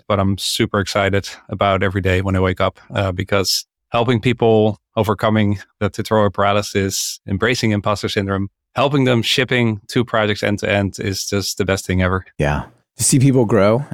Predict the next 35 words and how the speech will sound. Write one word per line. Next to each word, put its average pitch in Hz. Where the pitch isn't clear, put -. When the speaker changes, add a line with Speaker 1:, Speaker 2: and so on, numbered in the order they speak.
Speaker 2:
and 98
become 120
more 104
confident 101
and, 90
and 90
get 95
better. 90
And 85
yeah, 87
it's 92
really, 90
it's -
excellent -
work, 82
isn't 76
it? -
Speaker 1:
Yeah, 107
it's, -
it's -
really 98
fulfilling. 90
Speaker 2:
Yeah. -
So 131
congratulations. 139
It's 123
awesome 120
to 117
hear 123
that 110
you're 110
doing 107
that 101
now, 92
and 90